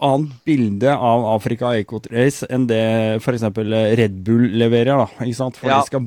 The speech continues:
Speaker 1: bare ha de mest perfekte overflyvningene med kamera og shots, og liksom, eh, skal ha riktig vinkel, og alt skal være så jævlig perfekt hele tiden.
Speaker 2: Ja.
Speaker 1: Og, og, og, og jeg synes det er så jævlig fett at du leverer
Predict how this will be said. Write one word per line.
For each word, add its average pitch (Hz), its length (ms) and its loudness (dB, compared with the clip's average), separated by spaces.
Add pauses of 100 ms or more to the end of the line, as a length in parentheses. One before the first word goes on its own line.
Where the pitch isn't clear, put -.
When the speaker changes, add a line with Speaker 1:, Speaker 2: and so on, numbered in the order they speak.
Speaker 1:
bare 107 400 0
ha 113 120 0
de 117 140 -4
mest 110 280 -4
perfekte 113 720 -6
overflyvningene 107 920 -2
med 107 160 -2
kamera 98 580 -4
og 104 100 -4
shots, - 460 -10
og 104 440 0
liksom, 104 320 -4
eh, 117 180 -2
skal 120 220 -2
ha 120 160 2
riktig 117 320 -4
vinkel, 104 480 -6
og 107 80 -2
alt 104 260 -4
skal 113 140 -2
være 101 160 -6
så 127 80 0
jævlig 95 320 -2
perfekt - 440 -8
hele 110 160 -2
tiden. 143 260 0 (480)
Speaker 2:
Ja. 160 160 2 (380)
Speaker 1:
Og, 131 280 0
og, 131 280 -2
og, 131 440 0
og 139 100 -4
jeg 135 160 -2
synes 139 220 -4
det 143 80 0
er 123 80 -4
så 135 80 -4
jævlig 123 280 -2
fett - 360 -4
at 131 160 -2
du 135 80 -2
leverer 123 720 2